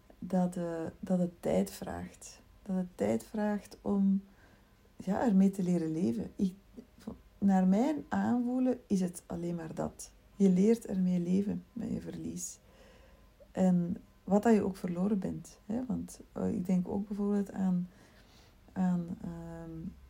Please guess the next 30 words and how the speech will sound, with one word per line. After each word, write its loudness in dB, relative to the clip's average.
ja, 0
vrouwen 2
die 2
borstkanker 0
krijgen -2
en, 2
ehm, -2
één 4
of -6
twee -2
borsten -4
moeten 0
laten 2
amputeren, -2
is -14
ook -2
een 2
rouwproces. -6
Alles 2
wat -2
dat 0
je 0
kwijtgeraakt -4
van -2
je 2
lichaam -2
is -4
een 0
rouwproces. -4
Ehm, -2